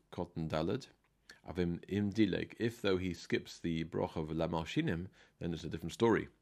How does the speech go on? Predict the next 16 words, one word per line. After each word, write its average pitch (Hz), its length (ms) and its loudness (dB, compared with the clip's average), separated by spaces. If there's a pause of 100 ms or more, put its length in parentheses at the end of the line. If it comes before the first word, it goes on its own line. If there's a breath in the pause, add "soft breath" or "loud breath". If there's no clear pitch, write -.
(320 loud breath)
Davka 117 400 4
Besha 92 280 0
Dilek 101 420 4
Kulo, 92 440 2
and 80 100 -8
specifically 117 640 2
if 90 60 -2
he 98 140 2
skips - 340 -4
the - 80 -4
whole 95 180 2
lot. 120 280 2 (520 loud breath)
Avalim 92 320 4 (220)
Dilek 113 500 4 (160)
Rosh 98 400 2
HaBracha, 85 580 0